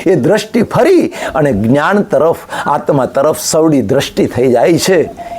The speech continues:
એટલે એને પ્રજ્ઞા કહી છે. એટલે સ્થિત પ્રજ્ઞાના લક્ષણો ગીતામાં કયા છે. પછી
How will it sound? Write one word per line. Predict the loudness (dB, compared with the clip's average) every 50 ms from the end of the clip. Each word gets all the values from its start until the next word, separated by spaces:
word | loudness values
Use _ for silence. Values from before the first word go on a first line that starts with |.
| -4
એટલે | -4 -2 0 0 0 2
એને | 2 0
પ્રજ્ઞા | -2 -2 -2 0 0 2 0 0 0 -2
કહી | -2 -2 -2 -2 -2
છે. | -2 -2 -2 -2 -2 -4 -6 -10 -12 -6 -6
એટલે | -4 -4 -2 -2 -2
સ્થિત | -2 -2 -4 -4 -2 -2 -2 -2 -4 -4 -4
પ્રજ્ઞાના | -2 0 0 2 2 2 0 0 0
લક્ષણો | 0 0 -2 -2 -2 -2 0 0 0
ગીતામાં | 0 -2 -2 -2 -2 -4 -2 -2 -2 -2 -2
કયા | -2 0 0 0 -2 -2
છે. | -4 -6 -8 -10 -12 -14 -14 -12 -10 -8 -4 -4 -4 -4 -4 -4 -4 -4 -4 -4 -6 -6 -8 -10 -12 -14 -14 -14 -14 -12 -12 -10 -8 -8 -8 -8 -8 -10 -10 -10 -12 -14 -14 -14 -16 -16 -16 -18 -18 -20 -20 -20 -18 -16 -16 -10 -6
પછી | -4 -4 -2 0 0 2 0 0 -2